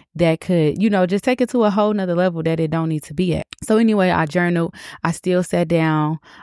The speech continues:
um, you know, and I felt a little better, but I still was frustrated. You know, it wasn't just like a boom, instant, everything has changed. It, it just gave me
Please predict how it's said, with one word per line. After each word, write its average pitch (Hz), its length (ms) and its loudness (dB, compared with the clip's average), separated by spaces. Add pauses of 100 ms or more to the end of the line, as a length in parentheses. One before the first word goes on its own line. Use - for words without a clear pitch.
(140)
um, 156 560 0
you 190 180 -2
know, 185 100 0
and 170 140 -2
I 165 100 0
felt 208 280 -2
a 175 40 -2
little 196 280 0
better, 202 340 4
but 170 320 2
I 185 120 0
still 202 280 -2
was 196 140 -4
frustrated. 170 600 -4 (340)
You 190 120 0
know, 175 220 0
it 175 140 2
wasn't 180 280 0
just 175 160 -2
like 160 140 -2
a 151 80 -4
boom, 165 380 0 (100)
instant, 170 580 -2 (560)
everything 175 420 2
has 151 100 -6
changed. 180 640 -2
It, 170 180 0
it 180 120 2
just 170 220 -2
gave 170 240 2
me 165 220 0